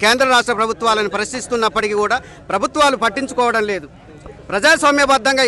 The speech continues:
ఏర్పడ్డటువంటి కేంద్ర రాష్ట్ర ప్రభుత్వాలు అక్రమంగా ఎటువంటి పద్ధతి లేకుండా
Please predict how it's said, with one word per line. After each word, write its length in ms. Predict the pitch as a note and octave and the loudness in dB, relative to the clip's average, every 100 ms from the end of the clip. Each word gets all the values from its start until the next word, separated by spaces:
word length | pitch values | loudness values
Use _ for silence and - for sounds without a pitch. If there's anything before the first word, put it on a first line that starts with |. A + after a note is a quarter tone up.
| B3 | 2
ఏర్పడ్డటువంటి 680 | A3+ B3+ B3+ B3 A#3+ G#3 A3+ - | 0 -2 -2 0 0 0 -6 -2
కేంద్ర 240 | A3+ C4+ C#4+ C4+ | -2 0 2 2
రాష్ట్ర 200 | B3+ B3 A3 | 0 -2 -4
ప్రభుత్వాలు 520 | A3+ A#3 A3+ F#3+ G#3 - - - - | -4 -2 -2 0 -4 -10 -20 -8 -6
అక్రమంగా 560 | G3+ D#4 D4+ B3+ A3+ A#3+ C4+ - - | 0 2 4 2 2 0 -2 -8 -8
ఎటువంటి 280 | G3+ D#4 - _ _ _ _ _ C4 | -4 -4 -4 _ _ _ _ _ -2
పద్ధతి 180 | C#4 C4 | 0 2
లేకుండా 380 | B3+ A3+ G3+ G#3+ | 0 -2 -2 0